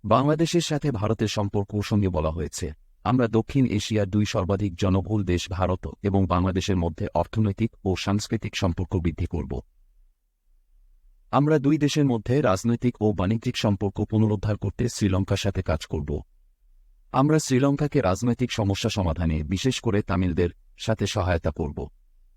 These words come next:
আশাবাদ ব্যক্ত করে বলা হয়েছে, "আমরা মালদ্বীপের সঙ্গে সম্পর্ক ঠিক করব এবং মিয়ানমারের জনগণের রাজনৈতিক ও মানবাধিকার রক্ষায় দেশটির সঙ্গে কাজ করব।"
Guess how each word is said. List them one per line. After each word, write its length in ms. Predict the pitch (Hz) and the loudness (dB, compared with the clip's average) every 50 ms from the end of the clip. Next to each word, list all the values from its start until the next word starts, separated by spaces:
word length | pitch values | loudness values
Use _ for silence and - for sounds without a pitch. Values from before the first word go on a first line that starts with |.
| _ _ _ _ _ _ _ _ _ _ _ _ _ _ _ _ _ _ _ _ _ _ _ _ _ _ _ | _ _ _ _ _ _ _ _ _ _ _ _ _ _ _ _ _ _ _ _ _ _ _ _ _ _ _
আশাবাদ 420 | - 131 131 - - 160 175 165 127 | -4 -4 -2 0 0 2 2 2 2
ব্যক্ত 260 | 120 123 - - 143 | 2 2 2 2 0
করে 220 | - 135 131 117 | 2 2 2 2
বলা 240 | 101 98 90 92 95 | 2 2 2 2 2
হয়েছে, 420 | 95 95 82 82 - - 131 147 180 - _ _ _ _ | 2 0 -2 -4 -2 0 0 0 -2 -4 _ _ _ _
"আমরা 260 | 101 120 139 135 127 | -2 -2 0 2 2
মালদ্বীপের 460 | 120 107 98 113 117 127 123 120 123 | 2 4 4 2 2 2 0 0 0
সঙ্গে 300 | 113 - 123 113 104 101 | 0 0 2 2 2 2
সম্পর্ক 460 | - - 107 98 - 107 98 - 101 101 | 2 0 0 0 0 -2 -2 -2 -2 -4
ঠিক 200 | - 107 107 - | -2 -4 -4 -2
করব 340 | - 92 82 73 82 82 - - _ _ - | -2 -4 -2 -2 -2 -4 -4 -6 _ _ -4
এবং 280 | 110 104 107 107 101 | 0 2 4 4 4
মিয়ানমারের 480 | 101 110 113 123 127 131 120 117 123 113 | 4 2 2 2 2 2 2 2 0 0
জনগণের 500 | 101 107 98 104 107 101 98 101 98 90 | 0 0 0 0 2 2 2 2 2 0
রাজনৈতিক 520 | 87 90 90 - 110 110 - 120 120 - - - | 0 -2 -2 -2 -2 -2 0 -2 -2 -2 -4 -4
ও 100 | 98 95 | -2 0
মানবাধিকার 600 | 92 87 87 113 110 110 113 117 - 110 95 85 | 0 0 0 0 0 0 -2 -2 -2 0 0 0
রক্ষায় 320 | 85 80 - - 110 110 | 0 -2 -2 -2 -2 0
দেশটির 280 | 98 92 - - 104 95 | 0 -2 -2 -2 -2 -2
সঙ্গে 280 | - - 92 90 85 | 0 0 0 0 0
কাজ 260 | - - 73 73 - | 0 -2 -2 -4 -4
করব।" 320 | - - 82 82 82 90 | -6 -8 -8 -8 -8 -10